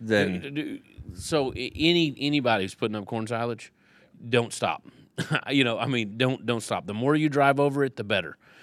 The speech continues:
Speaker 2: E-, especially drive over pile, bunker pile. You just, the more you drive over it, the better. I mean, it, it, it's,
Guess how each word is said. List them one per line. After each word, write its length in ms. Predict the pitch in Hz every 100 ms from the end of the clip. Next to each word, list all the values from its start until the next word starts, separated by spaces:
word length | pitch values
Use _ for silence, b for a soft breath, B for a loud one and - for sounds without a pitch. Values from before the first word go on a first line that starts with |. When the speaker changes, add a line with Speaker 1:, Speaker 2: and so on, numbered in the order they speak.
| b -
Speaker 2:
E-, 200 | 110 110
especially 420 | 107 123 110 117
drive 300 | 107 117 123
over 100 | 123
pile, 380 | 110 127 113 113
bunker 400 | 101 117 117 120
pile. 360 | 104 113 107 107 b b b
You 140 | - 131
just, 240 | 120 - - - _
the 180 | 120 113
more 320 | 113 131 143
you 120 | 143
drive 300 | 127 123 123
over 240 | 117 110 107
it, 80 | 98
the 80 |
better. 300 | 95 87 64 - _ _
I 40 | 104
mean, 180 | 101
it, 120 | 107 -
it, 160 | 110 -
it's, 380 | 110 95 -